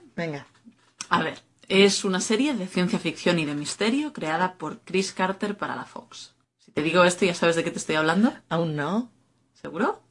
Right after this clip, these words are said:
Speaker 1: Sigue, sigue.
Speaker 2: Está protagonizada por dos agentes del F B I que investigan sucesos misteriosos e inexplicables,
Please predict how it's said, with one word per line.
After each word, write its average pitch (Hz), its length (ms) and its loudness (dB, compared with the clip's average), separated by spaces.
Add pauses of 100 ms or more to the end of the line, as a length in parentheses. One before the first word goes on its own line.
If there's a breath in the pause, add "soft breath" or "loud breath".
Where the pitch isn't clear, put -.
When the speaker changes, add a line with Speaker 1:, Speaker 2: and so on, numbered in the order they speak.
(520)
Speaker 1:
Sigue, 143 260 0
sigue. 135 380 -4 (1040 loud breath)
Speaker 2:
Está 175 320 4
protagonizada 190 800 6
por 160 240 0
dos 165 160 2
agentes 180 500 0
del 156 140 0
F 156 200 -4
B 160 160 4
I 220 220 4
que - 120 -8
investigan 147 500 -6
sucesos - 580 -6
misteriosos 151 640 -6
e 180 40 -2
inexplicables, 147 1000 -4